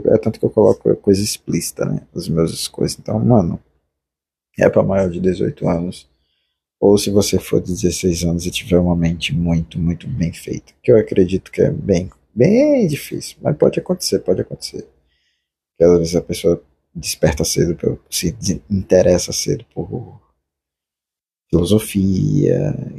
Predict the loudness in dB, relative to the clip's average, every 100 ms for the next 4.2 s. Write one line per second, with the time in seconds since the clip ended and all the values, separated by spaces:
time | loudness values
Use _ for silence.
0 | -18 -4 -2 -2 -2 0 2 0 -4 -8
1 | -4 -2 -2 -2 -4 -8 -6 -4 0 4
2 | 6 6 4 -2 -8 -8 -8 -6 -4 -6
3 | -6 -4 -4 -4 -4 -6 0 0 2 0
4 | -4